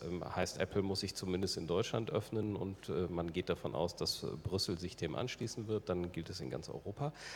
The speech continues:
Das eröffnet ganz vielen Fintech-Unternehmen die Möglichkeit, ähm, das Bezahlen per Funk, ähm, zu ermöglichen und vielleicht auch über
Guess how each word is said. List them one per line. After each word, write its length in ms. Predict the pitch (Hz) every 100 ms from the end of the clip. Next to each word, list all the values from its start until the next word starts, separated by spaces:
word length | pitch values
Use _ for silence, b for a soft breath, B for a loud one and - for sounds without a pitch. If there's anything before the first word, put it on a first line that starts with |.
| B
Das 160 | - 98
eröffnet 400 | 92 107 104 -
ganz 240 | 107 123
vielen 320 | - 117 107
Fintech-Unternehmen 1040 | 101 - 156 - - - 101 95 82 80 85
die 120 | 82
Möglichkeit, 840 | 82 92 - - - 92 92 104 - B B B -
ähm, 280 | 95 90 90 - B
das 120 | 104 -
Bezahlen 640 | - - 110 98 104 101
per 220 | - 95
Funk, 400 | - 110 107 - - - -
ähm, 420 | 90 82 82 85 67 58 -
zu 180 | -
ermöglichen 640 | 71 85 82 - 82 - 78
und 180 | 73 -
vielleicht 460 | - 78 92 -
auch 360 | - 92 - -
über 500 | 98 95 92 90